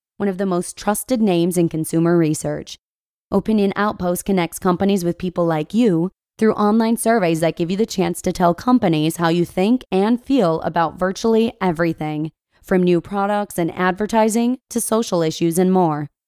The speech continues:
And since they know your time is valuable, Opinion Outpost rewards you for taking surveys.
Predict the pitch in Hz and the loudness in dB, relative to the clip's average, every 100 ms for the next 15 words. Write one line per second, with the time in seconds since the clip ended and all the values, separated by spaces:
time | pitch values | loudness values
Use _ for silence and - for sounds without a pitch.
0 | _ _ - 233 226 262 247 240 226 240 | _ _ 0 2 4 2 2 2 2 2
1 | 262 - 208 214 226 180 160 156 156 151 | -2 -2 0 2 2 2 2 0 0 -2
2 | 180 _ - 208 233 233 214 180 254 - | -2 _ -4 -2 2 0 0 -2 -4 -2
3 | 175 170 180 180 196 226 180 160 175 170 | -4 -2 -2 0 0 0 -2 -4 -4 -4
4 | 156 180 185 196 185 160 - - | -2 -2 0 0 0 -4 -8 -14